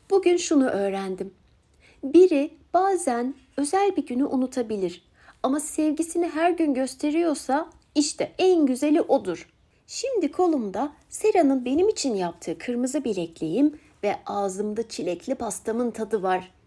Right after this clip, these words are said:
Ve içimde böyle nasıl desem sıcacık bir şeyler. Şöyle düşünüyorum.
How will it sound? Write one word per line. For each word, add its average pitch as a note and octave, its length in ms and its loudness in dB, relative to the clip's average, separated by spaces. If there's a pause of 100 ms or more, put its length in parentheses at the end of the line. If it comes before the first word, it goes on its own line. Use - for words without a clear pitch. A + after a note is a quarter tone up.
(380)
Ve D4 60 2
içimde D4 600 2
böyle C4+ 360 2
nasıl D4+ 340 -2
desem - 340 -6
sıcacık C4+ 640 -4
bir C4 40 -4
şeyler. A3+ 680 -2 (560)
Şöyle D#4+ 480 2
düşünüyorum. G3 760 -4